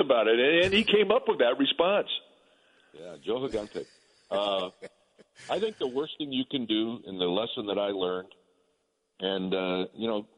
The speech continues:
Speaker 2: look, uh, I didn't broadcast in the eighty-nine World Series. I was standing in the sidelines for that. So this is my first shot at,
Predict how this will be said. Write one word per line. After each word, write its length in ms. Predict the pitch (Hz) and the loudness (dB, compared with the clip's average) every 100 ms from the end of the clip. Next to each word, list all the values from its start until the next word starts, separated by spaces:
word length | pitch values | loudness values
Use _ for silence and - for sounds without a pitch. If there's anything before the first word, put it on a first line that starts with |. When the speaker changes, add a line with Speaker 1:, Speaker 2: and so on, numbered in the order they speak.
| _ | _
Speaker 2:
look, 240 | 107 143 - | -6 -6 -4
uh, 420 | 104 101 101 107 - _ _ _ _ _ _ _ _ _ _ | -4 -4 -4 -6 -10 _ _ _ _ _ _ _ _ _ _
I 120 | - 120 | -4 -2
didn't 320 | 139 123 101 | -2 -4 -4
broadcast 520 | 117 127 - 110 107 - | -4 -4 -2 -2 -4 -8
in 100 | 95 | -10
the 160 | 95 | -6
eighty-nine 400 | 104 101 101 113 | -6 -4 -4 -2
World 240 | 104 90 82 - | -2 -2 -4 -8
Series. 280 | 76 78 87 | -6 -6 -4
I 100 | 90 | -4
was 180 | 98 87 - - _ _ _ _ _ - | -2 -4 -8 -14 _ _ _ _ _ -14
standing 300 | - 95 92 | -4 -2 -2
in 80 | 90 | -4
the 80 | 80 - | -6 -4
sidelines 420 | 98 98 76 73 - | -2 -2 -4 -6 -10
for 100 | 69 | -6
that. 220 | 69 71 _ _ _ _ _ _ _ - | -4 -6 _ _ _ _ _ _ _ -6
So 280 | 117 110 113 _ _ _ - | -2 -2 -2 _ _ _ -8
this 120 | 156 | -4
is 120 | 214 139 | -4 -4
my 280 | 120 120 131 - | -4 -2 -2 -6
first 220 | - 120 - - | -4 -4 -4 -4
shot 340 | 117 101 82 - _ _ _ _ _ _ - | -2 -2 -4 -10 _ _ _ _ _ _ -6
at, 180 | 92 | -6